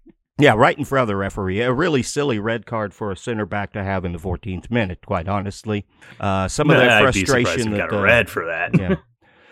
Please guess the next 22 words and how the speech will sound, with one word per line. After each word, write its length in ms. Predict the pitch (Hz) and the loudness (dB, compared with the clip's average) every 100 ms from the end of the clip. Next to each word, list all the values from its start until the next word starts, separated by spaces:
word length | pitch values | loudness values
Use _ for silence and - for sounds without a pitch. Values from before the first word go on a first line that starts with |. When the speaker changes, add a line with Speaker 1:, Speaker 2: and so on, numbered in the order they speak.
| _ _ | _ _
Speaker 1:
Uh, 160 | 101 98 | -6 -6
some 260 | - 156 147 | 0 0 2
of 80 | |
the, 220 | 131 127 117 | 2 2 2
uh, 140 | 110 - _ - | 0 -4 _ -16
the 100 | 117 | -14
frustrations 800 | - 139 - 175 226 - 104 - | -4 -2 0 2 2 2 -2 -4
that 140 | 107 98 | -8 -10
the 100 | 101 | -10
style 380 | - 110 104 95 | -4 -2 0 -2
play 240 | 110 101 | -2 -2
that 160 | 92 - | -4 -8
City 340 | - 110 101 | -4 -2 0
has 460 | 110 123 101 151 107 | 0 0 0 -6 -8
will 180 | 95 | -8
do 180 | 85 104 | -4 -6
for 300 | - 107 90 | -6 -6 -4
opposing 640 | 87 - - 107 98 92 87 _ | -6 -2 0 0 0 -6 -10 _
teams, 460 | 131 120 180 190 - | -4 -2 -2 -6 -10
especially 540 | - 117 - 104 98 | -10 -10 -8 -6 -6
in 320 | - 107 101 | -4 -4 -4
the, 300 | 92 98 90 | -4 -4 -6